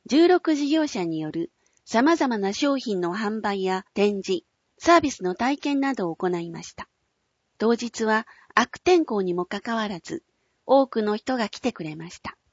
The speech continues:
中には、販売の途中で品切れとなってしまい、急いで商品を追加した事業者が複数あり、大盛況となりました。十六事業者の紹介。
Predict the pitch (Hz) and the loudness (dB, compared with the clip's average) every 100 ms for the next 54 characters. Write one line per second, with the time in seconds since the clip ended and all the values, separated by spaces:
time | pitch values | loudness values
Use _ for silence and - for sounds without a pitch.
0 | _ _ _ _ _ _ _ _ _ _ | _ _ _ _ _ _ _ _ _ _
1 | _ _ 269 285 247 208 202 208 - _ | _ _ -2 0 0 0 -2 -2 -6 _
2 | _ 294 320 320 330 294 294 285 - 311 | _ 2 4 6 4 2 0 -2 0 0
3 | 311 294 - 285 330 311 311 285 269 285 | 0 -2 -2 0 2 2 0 0 -2 -4
4 | - 185 - 175 170 170 196 _ _ _ | -6 -12 -8 -6 -6 -8 -12 _ _ _
5 | _ 208 214 349 339 214 - 262 247 196 | _ -6 2 2 4 0 0 -2 -2 -2
6 | 170 170 240 254 247 247 - 214 202 208 | -2 -4 -4 -4 -4 -8 -6 -6 -4 -4
7 | 202 - - 151 - - - - - - | -4 -6 -8 -10 -12 -20 -20 -12 -10 -6
8 | 294 247 165 - - _ _ _ _ - | -2 -2 -2 -6 -18 _ _ _ _ -2
9 | 220 311 - 339 311 165 147 147 151 165 | 2 2 2 0 0 -6 -8 -4 -4 -4
10 | 156 156 - - - _ _ _ _ _ | -8 -10 -16 -20 -20 _ _ _ _ _
11 | _ _ _ _ _ _ - 320 359 370 | _ _ _ _ _ _ 0 4 4 4
12 | 339 320 294 320 302 220 165 175 185 185 | 2 0 2 2 0 -4 -6 -4 -4 -4
13 | - 156 | -8 -14